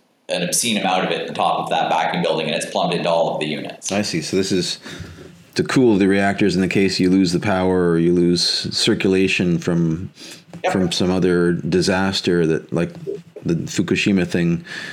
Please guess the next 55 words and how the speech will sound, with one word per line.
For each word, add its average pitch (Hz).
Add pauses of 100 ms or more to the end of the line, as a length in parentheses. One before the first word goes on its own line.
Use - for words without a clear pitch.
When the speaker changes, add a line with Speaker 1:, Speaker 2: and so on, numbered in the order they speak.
(180)
Speaker 2:
you 85
know, 82
if 73
power 95
is 90
out 98
from 92
the 87
main 95
grid, 87
you 85
can 82 (800)
pipe 110
this 90
water 92
in 85
to 85
cool 90
the 85
reactors. 85 (300)
Speaker 1:
Yeah, -
so, -
and 117
that's 135
one 151
of 139
the, -
um, 104
and 101
there's 98
an 101
obscene 135
amount 110
of 95
it, 95
but -
what, -
you've 104
touched 139
on 127
an 113
important 101
thing. 87
So 104
all 160
of 185
the -
can 135
dos 131
are 107
designed 110
to 107
be 101
passively 104
cooled. -